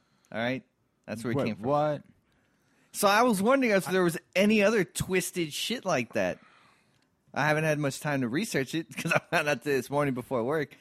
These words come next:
Speaker 1: But I'm wondering, like, I wonder if Mega Man was really, like, just like a kid, a
Speaker 2: Um,
Speaker 1: kid's fucking head.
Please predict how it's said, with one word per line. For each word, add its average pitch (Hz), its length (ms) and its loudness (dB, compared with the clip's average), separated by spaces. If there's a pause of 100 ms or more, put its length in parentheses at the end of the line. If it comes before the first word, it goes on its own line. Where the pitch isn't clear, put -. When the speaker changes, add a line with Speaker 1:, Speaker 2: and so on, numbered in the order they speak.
(160)
Speaker 1:
But 147 80 0
I'm 165 120 4
wondering, 208 240 4
like, 139 160 0
I 131 40 2
wonder 156 240 2
if 131 80 -2
Mega 180 220 0
Man 143 200 0
was 127 160 -2
really, 143 220 -2
like, 123 200 -2
just 131 220 -8
like 117 160 -4
a - 60 -20
kid, 185 340 -2 (300)
a 113 120 2
Speaker 2:
Um, 104 60 4
Speaker 1:
kid's 151 260 0
fucking 127 340 -2
head. 131 340 -2